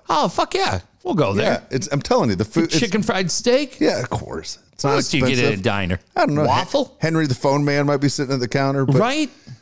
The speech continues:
Speaker 2: but it's, uh, it was, it's kind of funny, man, to go in there, and it's just like, uh, the way the T V show was, where, you know, truckers are supposed to be driving by.
Speaker 1: That's
Speaker 2: But
Speaker 1: funny, man.
Speaker 2: the food was, the food was good, man. No joke.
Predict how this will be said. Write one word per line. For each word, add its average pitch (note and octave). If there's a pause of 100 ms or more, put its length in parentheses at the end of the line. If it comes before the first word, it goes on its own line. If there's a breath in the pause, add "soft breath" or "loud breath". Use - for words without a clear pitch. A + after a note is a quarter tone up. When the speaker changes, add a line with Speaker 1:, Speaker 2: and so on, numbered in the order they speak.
(140)
Speaker 2:
but D3+
it's, D3+
uh, C#3+
it C3+
was, C3
it's A2+
kind G#2+
of G2
funny, G2
man, D#2
to D#2+
go F2
in F#2
there, F2
and E2
it's F#2
just A2
like, G#2+
uh, G2
the F#2
way G#2
the F#2+
T G#2+
V A2+
show G2+
was, D#2+
where, E2+ (180)
you F#2
know, D#2+
truckers G2+ (140)
are E2+
supposed E2
to C#2+
be D#2
driving D2+
by. C#2
Speaker 1:
That's D2+
Speaker 2:
But E2
Speaker 1:
funny, F#2+
man. D#2
Speaker 2:
the A#2+
food E3
was, F3+
the A#2
food D#3
was G3
good, A#3+
man. B2
No C#3+
joke. A#3